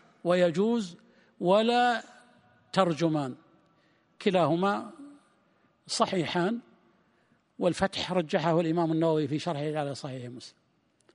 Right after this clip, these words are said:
الترجمان هو المعبر عن اللغة، وهو معرب، وقيل إنه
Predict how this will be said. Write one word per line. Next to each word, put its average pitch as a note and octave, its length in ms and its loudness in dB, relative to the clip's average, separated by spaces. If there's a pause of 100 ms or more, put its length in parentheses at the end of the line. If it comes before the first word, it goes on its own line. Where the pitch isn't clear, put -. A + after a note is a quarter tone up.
(460)
الترجمان G3+ 800 0 (720)
هو G3 280 2
المعبر F#3 720 0
عن F3 300 2
اللغة، D#3+ 460 0 (1400)
وهو F3 300 4
معرب، D#3 460 0 (600)
وقيل G#3+ 340 2
إنه F3 580 0